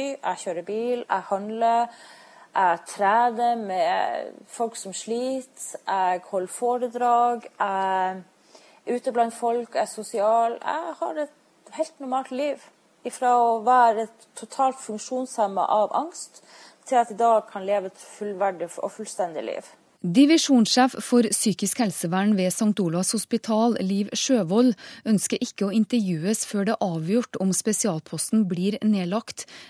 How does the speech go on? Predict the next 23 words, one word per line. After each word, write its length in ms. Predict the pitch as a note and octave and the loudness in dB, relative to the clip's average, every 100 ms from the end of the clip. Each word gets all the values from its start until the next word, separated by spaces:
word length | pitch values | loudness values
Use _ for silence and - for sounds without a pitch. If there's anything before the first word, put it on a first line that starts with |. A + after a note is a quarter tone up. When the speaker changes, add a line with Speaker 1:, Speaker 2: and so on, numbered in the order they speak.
| - | -6
Speaker 2:
neste 400 | G3 - - D#3 | -4 -4 -6 -8
uke. 400 | - E3 - - - _ _ - - - | -6 -8 -8 -10 -10 _ _ -20 -20 -2
Hun 140 | B3 A3 | 0 4
poengterer 640 | C4 A#3 - A3 F3 G#3+ | 4 4 2 0 2 2
at 260 | B3 G#3+ A3 | 2 -2 -2
det 140 | A3+ A#3 | 0 0
polikliniske 760 | - A3+ A3 A3 D#3+ E3 - - | 2 0 2 0 0 -2 -2 0
tilbudet 460 | B3+ D#3+ E3 A3 A#3+ | 0 0 -2 0 0
skal 260 | - F#3+ G#3 | -2 0 2
videreføres, 800 | A#3 D#3+ E3 G3 F3+ A3+ C4+ - - - - | 2 0 -2 0 2 2 0 -6 -14 -20 -2
men 180 | G3+ G3+ | 0 2
at 140 | G#3+ | 0
de 140 | A#3 A3 | -2 0
vurderer 560 | A3 F#3+ D#3 E3 A3+ | 2 0 0 0 0
å 100 | - | 0
legge 300 | A3+ A3+ D#3+ D3 | 0 0 -2 -4
ned 240 | D#3 D#3+ F#3+ | -6 -4 -2
døgntilbudet. 800 | D#3 - D3+ D3+ D3+ C#3 D#3 - _ _ - - - - | -2 -4 -8 -6 -6 -4 -4 -6 _ _ -20 -20 -20 0
Tilbudet 460 | C#4+ A3 G3+ G#3+ A3 | 2 4 2 2 2
til 140 | B3+ | 0
gjester 400 | C#4 - - A#3+ | 0 0 0 -2
fra 240 | - G3 F#3 | -2 -4 0
andre 320 | A#3 F#3 | 0 2